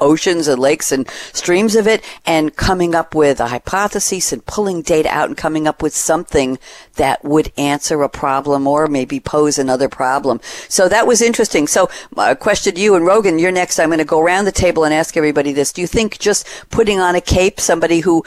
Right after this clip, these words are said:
who has all of the things you just mentioned, Matt, and, and Jeff mentioned also, do you think putting on that cape they can become an enterprise architect just like that? Is it something that you can take on once you're in a different role, or is it something that you have to be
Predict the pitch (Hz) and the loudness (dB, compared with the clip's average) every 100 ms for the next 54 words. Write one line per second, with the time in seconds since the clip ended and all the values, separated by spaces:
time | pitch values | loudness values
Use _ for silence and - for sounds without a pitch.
0 | - - 202 165 165 170 156 160 165 160 | -6 -2 -2 0 -2 0 2 0 2 -2
1 | - 160 160 - 139 147 170 170 165 156 | -2 -2 -2 -6 -4 -2 -2 -2 -4 -4
2 | - 139 160 - 185 185 170 190 190 143 | -4 -6 -4 -8 -4 0 2 2 0 -4
3 | - - - 151 139 143 - 156 147 151 | -8 -10 -4 -2 0 -2 -2 -4 -4 -2
4 | 135 147 - 170 - - - 202 240 - | 0 0 0 -2 -2 -12 -4 0 0 0
5 | 240 214 196 190 185 - 190 - 180 165 | 0 2 0 0 -2 0 -2 0 -2 -2
6 | 139 - - 160 190 202 208 196 208 196 | -4 -6 -4 -2 0 -2 -4 -4 -4 -2
7 | 190 180 - 208 220 - - - - - | -4 -6 -6 -6 -6 -6 -14 -14 -10 -6
8 | 208 - 202 - 202 226 277 - 170 - | -4 -2 -2 0 0 0 -2 -4 -4 -2
9 | - 185 175 170 156 - 170 170 147 - | -2 -2 0 -2 -4 -6 -4 -4 -4 -8
10 | - _ - 202 196 - 165 170 180 190 | -20 _ 0 0 0 -2 2 2 0 -2
11 | - 139 160 165 165 156 156 147 147 - | -6 -2 0 0 -2 0 -2 -2 -4 -4
12 | - 143 147 170 190 - 143 - - - | -4 0 2 2 2 2 0 -2 -4 -4
13 | 147 135 - 135 143 - 143 139 131 | -4 -6 -8 -6 -6 -6 -6 -4 -6